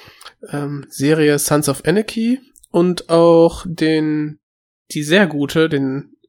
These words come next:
äh, sehr guten Ableger von Breaking Bad, und zwar Better Call Saul.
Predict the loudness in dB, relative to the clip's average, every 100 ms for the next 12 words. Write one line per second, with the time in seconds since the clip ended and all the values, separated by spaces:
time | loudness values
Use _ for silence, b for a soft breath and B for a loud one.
0 | -12 -10 -8 -6 -6 -6 -6 -4 -6 -6
1 | -4 -2 -2 -4 -8 -12 -10 -8 -8 -8
2 | -10 -6 -6 -6 -8 -10 -6 -6 -8 _
3 | -10 -8 -6 -6 -6 -6 -4 -4 -4 -10